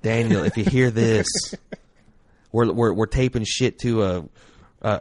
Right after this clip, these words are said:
Speaker 1: a car's windshield.
Speaker 2: <laughs> We're leaving you cans of food and
Speaker 1: We're,
Speaker 2: water.
Speaker 1: there's, there, there's some Gatorade and beef jerky and a breadcrumb trail going to Herschel's
Speaker 2: <laughs>
Speaker 1: farm. I hope you find it. I don't understand how walkie-talkies work.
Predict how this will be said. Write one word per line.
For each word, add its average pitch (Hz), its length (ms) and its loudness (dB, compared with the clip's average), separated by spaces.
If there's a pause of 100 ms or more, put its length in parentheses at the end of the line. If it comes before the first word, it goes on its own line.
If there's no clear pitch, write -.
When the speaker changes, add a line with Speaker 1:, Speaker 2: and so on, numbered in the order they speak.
Speaker 1:
a 98 40 -6
car's 120 560 2
windshield. 104 840 -2 (380)
Speaker 2:
<laughs> - 360 -20
We're 156 100 -4
leaving 135 300 -4
you 120 80 -6
cans 127 440 -6
of 113 60 -16 (100)
food 135 400 -6
and 117 80 -8
Speaker 1:
We're, 113 100 -2
Speaker 2:
water. 127 340 2
Speaker 1:
there's, 113 200 -2
there, 127 260 2
there's 107 440 -8
some 117 160 -6
Gatorade 123 440 2
and 104 100 -6
beef 117 240 -2
jerky 113 560 -2
and 98 100 -4
a 98 40 -6
breadcrumb 107 640 -2
trail 104 420 0
going 110 440 -4
to 104 60 -2
Herschel's 117 340 -2
Speaker 2:
<laughs> - 60 -14
Speaker 1:
farm. 107 560 -2 (440)
I 95 60 -6
hope 120 240 -2
you 117 160 -6
find 120 360 0
it. 90 200 -2 (480)
I 113 80 2
don't 123 180 4
understand 120 440 0
how 110 100 0
walkie-talkies 113 680 0
work. 110 480 -2